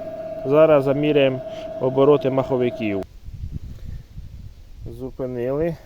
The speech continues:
В общем, на маховик така алюмінієва стрічка.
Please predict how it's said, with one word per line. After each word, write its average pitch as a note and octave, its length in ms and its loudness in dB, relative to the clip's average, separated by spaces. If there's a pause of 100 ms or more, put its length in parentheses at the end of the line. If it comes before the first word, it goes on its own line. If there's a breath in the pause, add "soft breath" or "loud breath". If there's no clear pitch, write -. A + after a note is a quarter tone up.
(100)
В B2 140 -4
общем, B2+ 380 -6 (460 soft breath)
на C3 120 -4
маховик C3 500 -4
така A#2+ 360 -4 (1000 loud breath)
алюмінієва C3 600 -2
стрічка. C#3+ 640 -4